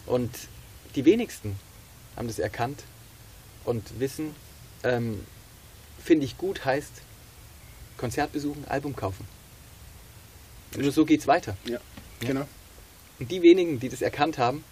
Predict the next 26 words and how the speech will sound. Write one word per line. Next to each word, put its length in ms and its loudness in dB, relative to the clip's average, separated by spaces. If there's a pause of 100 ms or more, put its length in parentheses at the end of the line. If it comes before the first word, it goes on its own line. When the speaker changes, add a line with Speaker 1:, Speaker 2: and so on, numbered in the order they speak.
(160)
Speaker 1:
halten 180 0
mich 120 -4
über 140 0
Wasser. 260 -2 (180)
Speaker 2:
Mhm. 280 2 (760)
Speaker 1:
Und 60 -6
die 80 4
anderen 200 4
finden's 200 4
halt 140 8
gut. 200 -2 (960)
Und 100 -6
andere 220 6
finden's 220 6
schon 120 4
nicht 160 4
mehr 120 4
gut, 220 0
wenn, 420 4
wenn's 220 4
dann 220 0
zu 140 4
existenziell 720 4
rüberkommt. 500 0
Ja? 220 8
Speaker 2:
Mhm. 60 -2